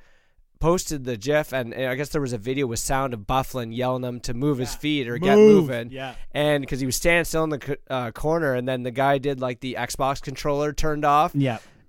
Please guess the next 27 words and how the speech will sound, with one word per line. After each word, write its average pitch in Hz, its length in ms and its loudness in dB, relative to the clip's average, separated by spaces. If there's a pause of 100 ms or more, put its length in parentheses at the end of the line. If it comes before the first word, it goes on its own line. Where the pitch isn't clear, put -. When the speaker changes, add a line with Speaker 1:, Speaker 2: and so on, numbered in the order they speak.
(140)
Speaker 1:
Uh, 135 340 4
with 135 180 -2
the 135 100 -2
little 131 260 2
icon. 143 680 -2 (120)
Speaker 2:
Please 180 280 6
reconnect 165 460 6
Speaker 1:
"Please 156 200 4
Speaker 2:
controller. 147 320 8
Speaker 1:
reconnect 156 260 2
controller," 147 460 2
and 151 100 0
then, 139 240 0 (480)
you 151 140 -6
know, 139 300 2
Speaker 2:
<laughs> 110 120 -2
Speaker 1:
I, 143 160 0 (320)
he 143 60 -12
stick - 320 -12
skates 131 320 -6
away 120 180 -4
after. 120 320 -2
I 127 160 0
thought 123 220 -4
that 113 120 -8
was 104 120 -12
great. 101 420 -12